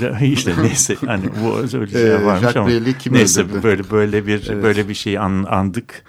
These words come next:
Speaker 2: Evet.
Speaker 1: Bu, bu
Speaker 2: Burada da fail meselesi
Speaker 1: Fail
Speaker 2: gündeme
Speaker 1: mesele,
Speaker 2: geldi.
Speaker 1: evet. Bu fail
Speaker 2: Şimdi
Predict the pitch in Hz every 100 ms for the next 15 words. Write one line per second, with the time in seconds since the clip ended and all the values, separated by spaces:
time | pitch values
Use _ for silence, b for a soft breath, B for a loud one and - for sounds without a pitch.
0 | b b 98 98 101 95 101 131 123 104
1 | 110 107 117 104 95 101 95 - 98 98
2 | 92 107 110 120 110 98 98 92 120 120
3 | 101 90 - - 123 - 117 113 110